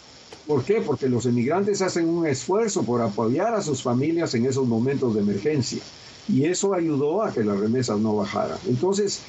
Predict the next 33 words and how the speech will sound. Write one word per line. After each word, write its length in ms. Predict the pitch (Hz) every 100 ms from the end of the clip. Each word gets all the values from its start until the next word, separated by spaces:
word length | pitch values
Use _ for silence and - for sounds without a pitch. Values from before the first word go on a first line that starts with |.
| - - -
tienen 320 | 190 262 262
una, 280 | 247 240 220
una, 460 | - 220 220 196 -
una, 600 | 185 202 196 170 147 135
una 220 | - 202
fortaleza 760 | 202 156 135 131 185 233 - 135
esas 220 | 127 135
remesas, 600 | 120 123 135 127 156 147
esos 280 | 147 135 127
flujos 440 | - 196 123 107
que 100 | -
se 140 | 117 139
mantienen 640 | 151 135 139 180 151 139
a 20 |
pesar 400 | 107 113 107 143
de 80 | 123
las 160 | 107 101
circunstancias. 720 | 107 - 104 - 113 - - - - - - -
Pero 160 | 135
las 180 | 135 135
economías 480 | 127 131 143 202 220
de 60 |
América 360 | 175 180 202 196
Latina 360 | 143 131 185 180
están 280 | - 180
siendo 320 | 156 180 185 170
retadas 560 | 127 104 185 165 135
en 120 | 120
este 200 | 143 -
momento 460 | 156 127 135 135 147
porque, 300 | 131 120 117
por 180 | 104 123
ejemplo, 400 | 117 175 147